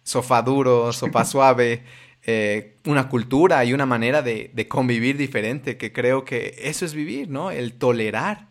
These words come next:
Speaker 2: Así.
Speaker 1: Y es algo que nos está faltando mucho. No sé si te has dado cuenta, pero Facebook,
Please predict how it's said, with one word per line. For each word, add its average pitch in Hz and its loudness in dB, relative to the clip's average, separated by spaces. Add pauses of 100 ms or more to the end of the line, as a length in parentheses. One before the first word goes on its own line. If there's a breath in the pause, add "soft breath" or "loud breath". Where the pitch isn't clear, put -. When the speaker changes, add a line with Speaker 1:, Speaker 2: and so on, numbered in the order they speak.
(140)
Speaker 2:
Así. 147 -4
Speaker 1:
Y 131 -4
es 131 -2
algo 165 -2
que 160 -10
nos 131 -6
está 127 -6
faltando 135 -8
mucho. 123 -10
No 127 -8
sé 143 -8
si 135 -12
te - -6
has 139 -4
dado 143 -2
cuenta, 143 -6
pero 120 0
Facebook, 139 -6